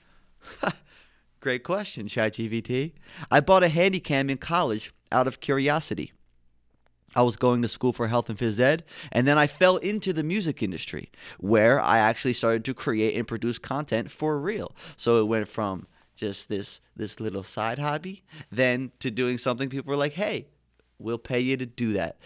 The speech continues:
And even if I wasn't getting paid, I was just, like, doing it for free,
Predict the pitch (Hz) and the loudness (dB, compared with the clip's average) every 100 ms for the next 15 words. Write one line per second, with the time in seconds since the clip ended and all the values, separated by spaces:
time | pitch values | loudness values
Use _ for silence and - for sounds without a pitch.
0 | - 139 156 180 170 165 147 143 135 127 | -4 0 2 2 2 4 4 2 0 -2
1 | 101 113 135 147 120 120 117 110 117 98 | -2 -2 0 2 2 2 -2 -2 -2 -2
2 | 104 139 139 131 107 104 104 151 165 | -2 0 0 -4 -6 -8 -4 -2 -2